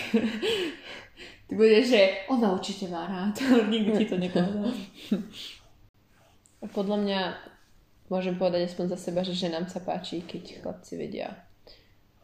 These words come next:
Speaker 2: plakať a rozprávať sa o tom.
Speaker 1: Express their
Speaker 2: Áno.
Speaker 1: feelings. Proste, keď vedia povedať svoj názor a svoje, svoje myslenia, svoje my-, myšlenky, áno, a svoje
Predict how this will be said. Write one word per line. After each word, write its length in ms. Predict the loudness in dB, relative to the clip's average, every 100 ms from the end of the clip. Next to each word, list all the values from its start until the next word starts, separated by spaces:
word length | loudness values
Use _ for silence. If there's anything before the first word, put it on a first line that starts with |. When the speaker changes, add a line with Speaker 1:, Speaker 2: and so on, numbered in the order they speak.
| -4
Speaker 2:
plakať 560 | -2 -2 -2 -2 -2
a 80 | -8
rozprávať 500 | -8 -8 -6 -6 -6
sa 120 | -8 -10
o 80 |
tom. 300 | -8 -10 -8
Speaker 1:
Express 640 | -8 -8 -6 -2 -2 -4 -8
their 240 | -6 -6
Speaker 2:
Áno. 80 | -6 -4 -4 -4
Speaker 1:
feelings. 320 | -8 -12 -14 -20 -20 -20 -12
Proste, 320 | -12 -8 -10 -8
keď 380 | -4 -4 -4 -2
vedia 480 | 0 2 0 -2 -4
povedať 400 | -6 -6 -6 -8
svoj 220 | -10 -10
názor 460 | -10 -10 -8 -8 -10
a 100 | -12
svoje, 540 | -12 -12 -10 -10 -12 -16 _ _ -20
svoje 240 | -12 -10
myslenia, 880 | -8 -8 -8 -10 -8 -8 -8 -10 -10
svoje 560 | -12 -12 -12 -10 -10 -12 -18 -20 -20 -20 -20 _ _
my-, 240 | -10 -10 -10 -16 -14
myšlenky, 560 | -14 -10 -10 -8 -8
áno, 160 | -8 -8 -10
a 160 | -10
svoje 560 | -12 -6 -4 -2 -2 -4